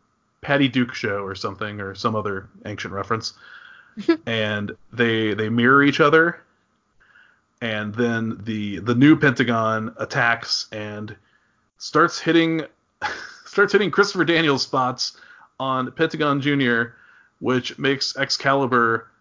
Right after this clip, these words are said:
Speaker 1: wonder who this could be. <laughs>
Speaker 2: Hmm. It's a mystery.
Speaker 1: It is a mystery. It is revealed that it is Christopher Daniels, and he, uh,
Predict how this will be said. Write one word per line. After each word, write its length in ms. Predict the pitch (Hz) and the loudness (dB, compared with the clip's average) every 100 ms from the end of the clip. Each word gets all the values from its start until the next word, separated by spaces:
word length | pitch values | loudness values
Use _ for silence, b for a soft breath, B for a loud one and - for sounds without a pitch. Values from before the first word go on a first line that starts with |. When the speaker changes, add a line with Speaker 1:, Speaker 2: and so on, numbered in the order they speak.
| _ _ | _ _
Speaker 1:
wonder 340 | 107 147 180 160 | 0 4 6 6
who 160 | 160 | 6
this 200 | 156 147 | 4 2
could 180 | - 139 | 0 0
be. 160 | 135 - | 0 0
<laughs> 60 | - B B B B B _ _ _ _ _ _ _ _ | -6 B B B B B _ _ _ _ _ _ _ _
Speaker 2:
Hmm. 380 | 330 269 190 170 - _ _ _ _ - - _ - | 0 2 0 -2 -8 _ _ _ _ -20 -20 _ -10
It's 180 | 196 - | -6 -2
a 80 | |
mystery. 880 | 196 226 285 - 160 165 - - 220 _ 120 | 0 0 -2 -4 -4 -2 -2 -4 -8 _ -12
Speaker 1:
It 120 | 139 | -4
is 200 | 139 123 | -4 -4
a 20 | |
mystery. 500 | 107 98 - 98 101 b b b b b - | -10 -12 -12 -14 -14 b b b b b -8
It 140 | 127 | -6
is 140 | 120 | -4
revealed 420 | 127 120 143 139 123 | -2 2 4 4 0
that 100 | 113 | -4
it 60 | |
is 100 | 113 | -6
Christopher 300 | - 117 - | -6 -8 -6
Daniels, 800 | 113 131 127 123 117 120 - - b b b b b b b - | -4 0 0 0 0 -4 -6 -10 b b b b b b b -8
and 300 | 110 110 104 | -6 -6 -4
he, 240 | 117 104 | -4 -2
uh, 360 | 101 101 101 | -2 -2 -2